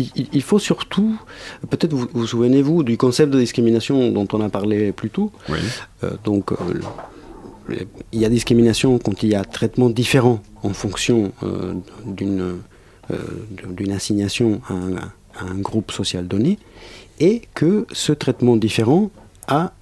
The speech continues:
Speaker 1: pour conséquence quelque forme de dommage pour la cible,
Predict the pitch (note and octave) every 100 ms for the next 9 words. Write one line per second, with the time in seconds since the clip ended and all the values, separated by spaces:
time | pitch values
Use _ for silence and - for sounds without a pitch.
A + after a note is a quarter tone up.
0 | - _ _ _ - A#2+ - A#2+ - G#2+
1 | C#3+ F#3+ - - - - - - - -
2 | - - A2 B2 D3+ - C3+ - C#3+ D3+
3 | D3+ A2+ A2+ C#3+ C#3+ D#3 A2 G2 F2+ -
4 | G#2 G2 - A2+ G2